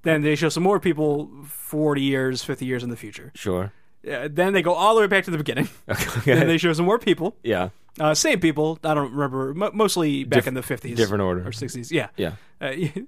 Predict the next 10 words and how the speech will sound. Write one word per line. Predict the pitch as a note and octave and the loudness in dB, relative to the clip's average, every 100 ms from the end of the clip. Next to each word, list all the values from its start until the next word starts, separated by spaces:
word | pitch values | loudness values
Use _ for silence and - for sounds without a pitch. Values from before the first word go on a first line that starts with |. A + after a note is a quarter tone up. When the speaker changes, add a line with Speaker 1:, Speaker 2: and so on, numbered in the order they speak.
| - | -10
Speaker 1:
you | E4+ | -4
jump | B3 B3 | 2 2
around. | D3+ - D3+ | 2 -4 -4
Speaker 2:
<laughs> | E3+ - F3 F3 - E3 - - - - - | -2 -2 0 -2 -4 -10 -10 -14 -14 -16 -10
Speaker 1:
Then | G3+ F4+ | -2 2
they | E4 | 2
go | C4+ A#3+ | 2 2
back | A#3+ - | 2 0
to | - | -2
the | F#3+ | -4